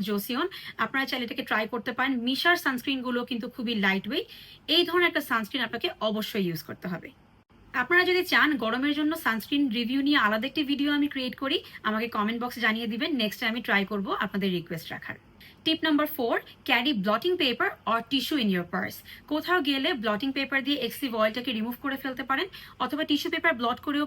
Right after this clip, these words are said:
কিন্তু অয়েলিনেসটা কিছুটা কন্ট্রোলে রাখা যায়। টিপ নাম্বার ফাইভ and last tip is drink lots of water। At least দুই থেকে আড়াই লিটার পানি আপনাকে প্রতিদিন পান করতে হবে। আপনার স্কিন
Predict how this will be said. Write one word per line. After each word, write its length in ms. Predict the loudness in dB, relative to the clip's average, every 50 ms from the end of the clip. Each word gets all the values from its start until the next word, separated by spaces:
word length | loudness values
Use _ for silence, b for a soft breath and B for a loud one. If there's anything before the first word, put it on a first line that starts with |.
| -2
কিন্তু 220 | -2 -4 -2 -2 -4 -4 -6 B B B B B 0 0
অয়েলিনেসটা 460 | 2 4 4 2 2 2 0 -4 -6 -8 -8
কিছুটা 240 | -12 -8 -4 -4 -4 0
কন্ট্রোলে 320 | 0 0 0 2 0 0 0 -2
রাখা 160 | -4 -6 -6 -8
যায়। 140 | -8 -10 -14 -16 -20 -20 -20 -20 -20 -20 -20 -20 B B B B B
টিপ 160 | 0 2 4 4
নাম্বার 200 | 4 4 4 4 2 4 4
ফাইভ 200 | 4 4 2 0 -4 -4 -2 0
and 80 | 0 2 2 2
last 220 | 4 2 2 0 -2 -4
tip 140 | -4 -4 -4 -4 -4 -2 0
is 100 | 0 0 -2 -6 -14 B B B B B B B -4 0
drink 240 | 2 2 4 2 2 -2 -6 -12 -4 0 2
lots 200 | 2 2 2 0 -2
of 60 | -2 -2 -2 -4
water। 240 | -4 -2 -2 -4 -4 -4 -2 0 0 0
At 80 | 0 0 0 2
least 200 | 4 2 2 0 0 -2 0
দুই 120 | 0 0 0 0
থেকে 140 | 0 2 4 4 4
আড়াই 160 | 4 4 2 0
লিটার 220 | -2 0 -2 -2 0 0
পানি 140 | 0 0 0 0 -2
আপনাকে 240 | -2 -2 -4 -4 -4 -4 -4
প্রতিদিন 320 | -4 -4 -2 -4 -4 -4 -2 0
পান 100 | 0 0 0
করতে 200 | -2 -4 -4 -2 -2 -2
হবে। 200 | 0 0 -2 -4 -4 B B B B B B B
আপনার 200 | -2 0 0 -2 -2 -2
স্কিন 240 | 0 0 2 4